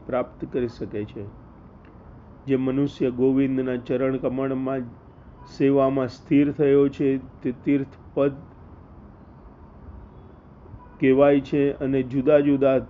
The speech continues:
તીર્થ સ્થળોની યાત્રા કરવાની આવશ્યકતા હોતી નથી, કારણ કે તે કેવળ ભગવાનના ચરણકમળની સેવામાં પરોવાઈ જઈને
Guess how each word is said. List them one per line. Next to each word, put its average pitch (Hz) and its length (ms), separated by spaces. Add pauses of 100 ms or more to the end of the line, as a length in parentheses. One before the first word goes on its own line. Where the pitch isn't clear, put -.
(140)
તીર્થ 143 340
સ્થળોની 131 680
યાત્રા 123 400
કરવાની 127 500
આવશ્યકતા 117 680
હોતી 110 380
નથી, 101 380 (1080)
કારણ 170 320
કે 165 120
તે 156 160
કેવળ 160 480
ભગવાનના 139 720
ચરણકમળની 135 880
સેવામાં 127 640
પરોવાઈ 127 520
જઈને 127 1040